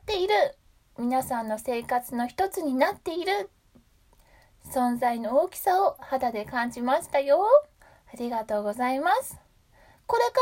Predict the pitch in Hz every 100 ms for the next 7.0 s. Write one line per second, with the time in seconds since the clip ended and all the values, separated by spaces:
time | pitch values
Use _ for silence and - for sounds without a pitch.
0 | 523 523 403 339 359 - _ 285 359 381
1 | 370 302 247 - 247 - 247 254 247 240
2 | 240 233 185 196 226 - 220 196 196 349
3 | 554 - _ _ _ _ _ _ _ _
4 | _ _ _ _ _ - - 202 415 571
5 | 466 269 202 - _ _ - _ _ _
6 | _ - 240 262 269 233 220 214 214